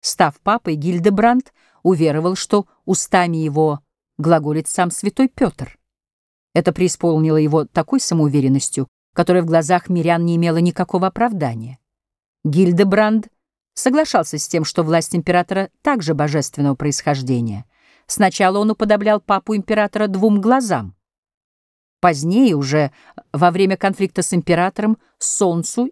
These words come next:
и луне. Роль солнца, понятно, отводилась папе. Папа должен быть верховным судьей в вопросах нравственности, и потому ему должно принадлежать право низлагать императора,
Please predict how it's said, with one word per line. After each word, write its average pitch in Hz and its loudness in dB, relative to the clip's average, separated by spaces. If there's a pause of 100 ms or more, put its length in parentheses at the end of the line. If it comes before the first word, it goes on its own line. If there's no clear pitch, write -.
и 285 2
луне. 127 0 (240)
Роль 170 2
солнца, 139 -4
понятно, 127 -2 (260)
отводилась 139 -2
папе. - -2 (1200)
Папа 262 2
должен 175 2
быть 160 0
верховным 233 2
судьей 208 2
в 135 -4
вопросах 151 -4
нравственности, 139 -2 (320)
и 196 2
потому 220 2
ему 220 4 (380)
должно 202 2
принадлежать 196 0
право 247 -2
низлагать 196 0
императора, 160 -2